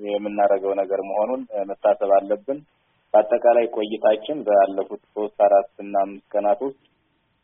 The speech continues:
ከነበሩት ሁኔታዎች አንጻር ሁላችንም የየራሳችን ስሜቶች በጣም የከረሩበት ሁኔታ ነበሩ። ከዚያ አኳያ በመነሳት፣ እ፣ አንድ የማይመስሉ መግለጫዎች ሰጥተው ሊሆኑ ይችላሉ። የሚለያዩን መስሎ አይሰምኝም እኔ በይዘት።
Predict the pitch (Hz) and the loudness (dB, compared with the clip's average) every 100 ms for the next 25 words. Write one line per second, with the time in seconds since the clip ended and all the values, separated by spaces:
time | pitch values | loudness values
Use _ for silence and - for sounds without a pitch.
0 | _ 113 113 107 113 113 107 107 104 - | _ -2 -2 0 -2 -2 -4 -4 -4 0
1 | 104 107 127 117 135 127 107 117 127 110 | -2 4 4 4 4 4 2 -2 -10 -6
2 | 104 101 - 98 - 101 _ 101 101 - | 0 0 0 -4 -6 -20 _ -14 -12 -8
3 | 104 - - 107 104 101 - 101 - 101 | -10 -10 -16 -4 -2 -2 -6 -12 -6 -4
4 | 98 98 - 101 - 98 107 104 104 104 | -4 -8 -6 -8 -8 -8 0 0 0 -6
5 | 98 107 107 131 - _ _ _ _ - | -2 0 0 -2 -12 _ _ _ _ -8
6 | 117 117 107 113 104 101 98 101 107 - | 2 4 4 2 2 0 -2 -4 -6 2
7 | 135 139 - 110 101 98 113 113 110 101 | 2 2 -2 -6 -2 0 -2 -2 -4 0
8 | 101 101 98 104 123 143 113 101 98 98 | 0 -2 -6 -10 -14 -14 -12 -8 -6 -6
9 | 104 104 - 98 - 104 101 104 104 107 | -6 -8 -10 -14 -8 -6 -4 -6 -4 0
10 | 110 117 101 101 107 101 98 95 98 98 | 0 0 -10 -10 -4 2 2 2 -6 -10
11 | 101 101 - 107 104 - 110 104 104 101 | -8 -8 2 4 4 0 -6 -6 -8 -10
12 | 101 98 92 98 98 107 143 | -10 -8 -6 -6 -4 0 -2